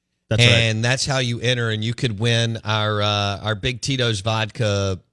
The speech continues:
Speaker 2: uh, dog leash, uh, golf towel, and commemorative twenty-fifth anniversary, uh, bottle top, which is really nice, along with some Y'all Lifestyle swag. We'll give away two.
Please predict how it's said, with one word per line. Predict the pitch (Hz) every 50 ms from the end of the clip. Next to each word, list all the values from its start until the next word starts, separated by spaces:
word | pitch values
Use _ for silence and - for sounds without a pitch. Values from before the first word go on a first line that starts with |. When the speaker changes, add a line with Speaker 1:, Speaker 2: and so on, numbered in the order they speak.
| _ _ _ _ _ - -
Speaker 2:
uh, | 104 101 98
dog | 92 101 120 123 123 120 113
leash, | 113 113 113 113 104 101 - - - _ _ _ _ _ _ _ _ _ _ _ -
uh, | 71 90 87 95
golf | 95 131 135 131 110
towel, | - 135 117 110 107 107 101 98 95 _ _ _ _ _ _ _ _ -
and | 104 104 104 104 104 104 98
commemorative | - - 113 120 127 127 123 113 110 113 104 92 - - -
twenty-fifth | - - 131 127 113 - 127 117 104 -
anniversary, | 120 117 113 101 110 110 107 - - 113 104 101 98 98 98
uh, | 98 98 98 95 95 98 95 95 95 95 95 92 87
bottle | 78 78 104 107 110 107 104 98 90 - -
top, | - 104 95 90 92 - _ _ _ _ _ -
which | - - - 101
is | 90 - - -
really | 98 110 117 110 98
nice, | 92 87 87 90 85 - - - _ _ _ _ _ _ _ -
along | 101 104 110 107 110 107
with | 107 101
some | - - 107 104
Y'all | 104 104 107 101
Lifestyle | 98 98 98 98 - - 101 92 90
swag. | - - 98 95 95 95
We'll | 95 95 92
give | 98 107 98
away | 92 98 95 92
two. | - - - 107 101 92 85